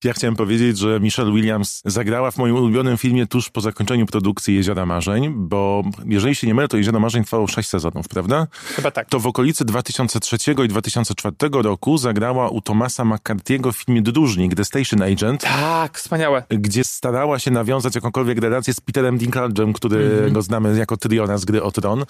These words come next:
Speaker 1: Zresztą jak zobaczysz wszystkie jej kreacje po Jeziorze Marzeń, to są filmy, to nie są bardzo popularne filmy. Aż do czasu Venoma ona kryła się bardziej w tym
Speaker 2: Venom,
Speaker 1: indie kinie.
Speaker 2: okropne. Tak, i ona cały czas wraca do takich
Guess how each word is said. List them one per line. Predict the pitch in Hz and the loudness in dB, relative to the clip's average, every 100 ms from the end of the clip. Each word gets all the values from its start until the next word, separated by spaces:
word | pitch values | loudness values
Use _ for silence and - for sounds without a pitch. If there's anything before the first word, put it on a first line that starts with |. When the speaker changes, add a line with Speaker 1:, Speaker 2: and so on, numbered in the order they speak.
| - - - | -10 -20 -10
Speaker 1:
Zresztą | - 123 127 | -4 -2 0
jak | 113 | 0
zobaczysz | 113 131 123 | 0 -2 -4
wszystkie | - 170 - 127 | -4 -4 -2 2
jej | 110 101 | 4 2
kreacje | - - 110 110 - 113 | 0 -2 -2 -2 -2 -4
po | - 117 | 0 2
Jeziorze | 107 104 95 107 | 2 2 0 0
Marzeń, | 95 101 123 | 0 0 -2
to | 110 | -2
są | - 113 | -2 -2
filmy, | - 104 107 113 113 - - | 2 2 4 2 -2 -8 -4
to | 120 | -2
nie | 160 | 0
są | 123 | 2
bardzo | 113 107 98 | 0 0 -2
popularne | 104 104 101 92 | -2 -2 0 -2
filmy. | 87 92 | -2 -2
Aż | 110 113 | 0 -2
do | 123 | -2
czasu | 117 - 113 | -2 0 0
Venoma | 120 135 98 90 110 - - - | 2 2 0 0 -2 -6 -12 -2
ona | 104 107 117 123 113 - | 0 2 0 0 -2 -6
kryła | - 113 110 | -2 0 0
się | 113 | -2
bardziej | 104 95 101 113 107 | -2 -2 0 2 0
w | - 101 | -2 -2
tym | 127 110 | 2 2
Speaker 2:
Venom, | 147 | 4
Speaker 1:
indie | 127 104 - | 2 2 0
kinie. | - 190 | 0 0
Speaker 2:
okropne. | 180 110 107 131 | 0 0 -4 -4
Tak, | 170 165 151 | -2 -4 -4
i | 156 147 156 - | 0 2 0 0
ona | 147 151 | -2 0
cały | 156 151 | 0 0
czas | 190 - 160 - | -2 -4 -8 -6
wraca | 131 143 143 - 139 | -2 -2 -2 -2 -4
do | 120 131 127 127 123 | -2 0 2 2 0
takich | 127 - 135 | -4 -2 -2